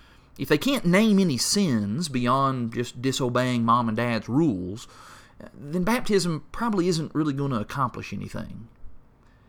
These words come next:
Have them maybe just get out a piece of paper and write down all the reasons that they feel that they need to be baptized. Maybe just keep that piece of paper stored away somewhere safe for a future date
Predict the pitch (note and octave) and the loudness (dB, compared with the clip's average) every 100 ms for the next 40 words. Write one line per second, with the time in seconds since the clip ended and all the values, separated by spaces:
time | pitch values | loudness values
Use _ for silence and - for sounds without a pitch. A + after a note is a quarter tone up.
0 | _ - G#3 C4+ A#3+ A#3 G3 F3 E3 G3+ | _ -4 -2 0 2 2 2 0 0 0
1 | F3 C#3 F3+ - - C3+ B2 A#2 A#2 - | 0 -2 -4 -6 -6 -6 -6 -10 -14 -18
2 | _ - - - C3 C#3 F3 E3+ F3 E3 | _ -20 -20 -10 0 4 4 4 0 0
3 | C3+ C3 D#3 G3 G3+ F#3+ F#3+ E3+ C3 A2+ | 2 4 6 6 6 4 0 -2 -2 -4
4 | B2 A#2 C#3 C#3+ - D3+ A#2 A2+ A#2 B2 | -4 -2 -2 -2 -4 -2 -2 -2 -4 -4
5 | B2 B2 A#2 B2 C#3 - - A#2 G#2 - | -4 -4 -2 -2 -2 -4 -6 -8 -8 -16
6 | - - - - - _ - - G#3 C4+ | -20 -20 -20 -20 -20 _ -14 -2 0 2
7 | C4+ - A#3+ A#3 - A3 G#3 - F#3+ F#3 | 0 -2 -2 -2 0 -2 -2 -2 -2 -2
8 | B2 - F#3+ G3 F3+ E3 E3+ D#3+ A#2+ - | 2 4 6 6 6 8 6 4 0 -2
9 | E3 D#3 D3 - E3 C#3 A2+ - A2+ A2+ | 0 2 2 2 0 2 0 -2 -4 -2
10 | E3+ F#3+ - A3 C3 G#2 A2+ - | -4 -6 -4 -4 -2 -2 -4 -10